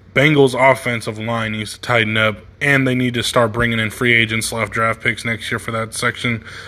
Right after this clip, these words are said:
of the team, because Joe Burrow was running for his life. Um, Browns, they're, they're in the middle of the pack right now. They need to figure out if that's who they're gonna be, and they need to improve on defense.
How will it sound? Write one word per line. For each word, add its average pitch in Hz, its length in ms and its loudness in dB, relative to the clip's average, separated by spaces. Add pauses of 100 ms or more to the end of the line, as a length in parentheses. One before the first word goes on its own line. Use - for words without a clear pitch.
of 110 220 -6
the 101 80 -12
team, 127 320 2
because 110 400 2
Joe 120 240 2
Burrow 113 280 0
was 101 200 -4
running 107 240 -2
for 104 180 -10
his 98 160 -10
life. 104 340 -2 (540)
Um, 101 360 -6
Browns, 139 580 2 (1080)
they're, 131 380 4
they're 135 200 6
in 143 100 0
the 135 60 0
middle 139 280 4
of 127 80 2
the 113 60 -8
pack 120 320 -2
right 107 100 -8
now. 104 120 -8
They 101 120 -4
need 120 160 -2
to 120 60 -4
figure 127 340 2
out 120 180 2
if 107 120 -8
that's 123 220 -2
who 123 100 0
they're 120 100 0
gonna 113 240 -2
be, 117 380 0 (1080)
and 120 180 0
they 117 60 0
need 120 200 0
to 113 60 -2
improve 117 300 2
on 110 160 -2
defense. 131 640 0